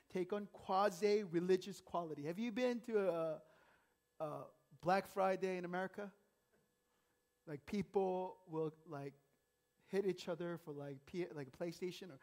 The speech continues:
just, you know, have you seen people wait? Like, when you walk by Gangnam, you see people lining up at a store,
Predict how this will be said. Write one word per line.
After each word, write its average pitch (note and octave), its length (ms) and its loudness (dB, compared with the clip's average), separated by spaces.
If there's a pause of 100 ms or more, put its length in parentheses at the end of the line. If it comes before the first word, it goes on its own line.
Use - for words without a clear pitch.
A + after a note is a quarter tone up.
(240)
just, C4 200 -8 (160)
you G3+ 80 0
know, F#3 200 2 (160)
have F3 160 0
you G#3+ 120 -2
seen G#3+ 280 -2
people G3 360 2
wait? F3 200 0
Like, E3 160 -2
when E3+ 140 -4
you F#3+ 140 -2
walk F3+ 340 2
by F3+ 380 4 (100)
Gangnam, G3 360 0 (460)
you F3 120 -4
see G3 180 -2
people F3 260 0
lining E3+ 480 0
up F3+ 280 -6 (340)
at E3 80 -8
a D#3+ 80 -2
store, F3 420 -4